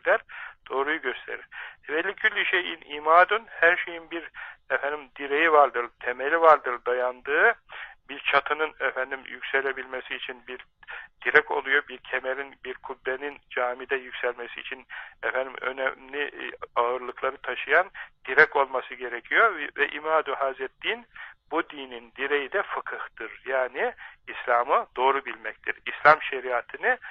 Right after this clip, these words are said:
dosdoğru bilmektir. E, bu dosdoğru bilecek, yanlış bilmeyecek, ince bilgileri ayıracak. Şap da şeker de birbirine benzer, ikisi de beyaz görünüşlüdür ama birisi zehirdir, efendim, birisi,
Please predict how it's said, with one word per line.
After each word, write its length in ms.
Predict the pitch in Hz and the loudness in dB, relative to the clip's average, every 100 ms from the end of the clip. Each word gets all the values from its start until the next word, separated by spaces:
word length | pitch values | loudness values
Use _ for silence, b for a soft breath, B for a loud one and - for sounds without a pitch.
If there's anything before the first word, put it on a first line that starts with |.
| B _ _ | B _ _
dosdoğru 640 | 165 180 - 139 127 120 117 | 8 8 2 -2 0 -2 -8
bilmektir. 520 | 117 117 110 - 107 - B B B - | -14 -8 -10 -8 -12 -10 B B B 4
E, 180 | 151 - - _ - | 4 4 -4 _ -20
bu 300 | 135 143 - | -10 -2 6
dosdoğru 480 | 285 - 147 131 120 | 6 6 2 2 -4
bilecek, 340 | 113 - 107 - | -14 -12 -12 -8
yanlış 400 | 127 135 143 - | 2 2 2 -2
bilmeyecek, 540 | 151 147 120 - - _ 131 | -2 -4 -8 -12 -14 _ -18
ince 400 | 131 147 151 139 - | -10 2 4 4 -4
bilgileri 560 | 139 127 131 127 175 214 | -12 -12 -10 -6 -4 -4
ayıracak. 540 | 143 135 135 135 131 - B B B - | -6 -6 -2 2 0 0 B B B -6
Şap 400 | - 180 - 147 | 6 6 6 2
da 80 | |
şeker 420 | - 156 - 156 147 | 0 -2 4 4 4
de 140 | 135 | 0
birbirine 460 | 143 139 135 127 131 | -2 -4 -6 -6 -4
benzer, 400 | 135 127 196 - | -6 4 4 4
ikisi 300 | 165 156 151 | 0 0 0
de 120 | 131 | 4
beyaz 280 | 147 147 - | 6 6 2
görünüşlüdür 580 | 127 127 - 127 185 | -4 -4 -8 -4 0
ama 280 | 226 185 143 | 2 2 0
birisi 320 | 147 147 - 147 | -4 -4 -10 -14
zehirdir, 600 | 139 143 139 - 196 262 - B B B - | -10 -6 -6 0 0 0 -8 B B B -2
efendim, 340 | 139 143 170 190 175 | 0 0 -6 -10 -8
birisi, 560 | 165 143 - 262 285 | -4 -4 -2 -2 -2